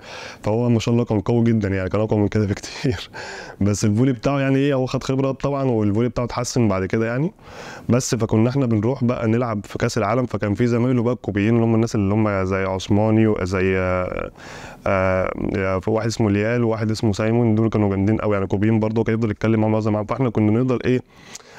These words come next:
اللي هو يعني إيه، بن-، بنتريق عليه لو إحنا عايزينك تبقى زيهم يعني، عشان يكسبنا وكده، بس بطريقة تانية. <laughs>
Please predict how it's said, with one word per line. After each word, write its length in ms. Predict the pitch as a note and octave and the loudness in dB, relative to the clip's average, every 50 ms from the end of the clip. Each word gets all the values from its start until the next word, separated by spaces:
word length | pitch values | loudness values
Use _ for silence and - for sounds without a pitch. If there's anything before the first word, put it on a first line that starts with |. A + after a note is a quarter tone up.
| - - - | -8 -2 0
اللي 180 | G#2 G2+ G2+ | 2 4 4
هو 180 | G#2 A2+ A#2 A#2 | 4 2 2 2
يعني 200 | A#2 A#2 A#2 A#2 | 2 2 2 2
إيه، 100 | A2 A2+ | 2 2
بن-، 460 | A2 G#2 G#2 G2+ G2 G2 G2+ G2 F#2+ F#2 | 2 2 2 2 2 4 2 2 2 0
بنتريق 440 | G2+ G2+ G2 - - B2 B2+ C3 | 0 0 -2 -2 -2 0 0 2
عليه 120 | A2 A2+ A#2+ | 2 2 2
لو 120 | B2 C3 | 0 0
إحنا 140 | B2+ B2+ A#2 | 0 -2 -2
عايزينك 260 | G2+ G2+ A#2 B2 A#2+ | -2 0 0 -2 -2
تبقى 220 | - A2+ G#2+ G#2+ G#2 | -2 -2 -2 0 0
زيهم 420 | G#2 G#2+ A2 A2+ A#2+ A#2+ A2+ A2 | 0 0 2 2 2 2 2 2
يعني، 120 | A#2 A#2 A2+ | 0 0 -2
عشان 180 | G#2 - G#2+ | 0 0 -2
يكسبنا 580 | G2+ - G#2 G2+ - - - - E3+ D#3 C#3 A#2+ | -2 -2 -4 -6 -6 -8 -6 -2 0 0 2 0
وكده، 220 | G#2+ - A#2+ B2 | 0 0 0 0
بس 260 | A#2+ A2 G#2 - - A#2 | 0 -2 -4 -4 -6 -6
بطريقة 340 | - - A#2 A#2+ C3+ B2+ A2 - - - | -4 -2 -2 0 0 -2 -2 -2 -2 0
تانية. 320 | C#3+ B2 - - B2 - - - - - - - - - - - - - - - - | 0 0 0 -2 -4 -4 -6 -8 -12 -12 -14 -18 -18 -18 -14 -10 -10 -10 -6 -2 -2
<laughs> 360 | E3 D3+ - - - D#3+ | -2 -2 -4 -6 -6 -4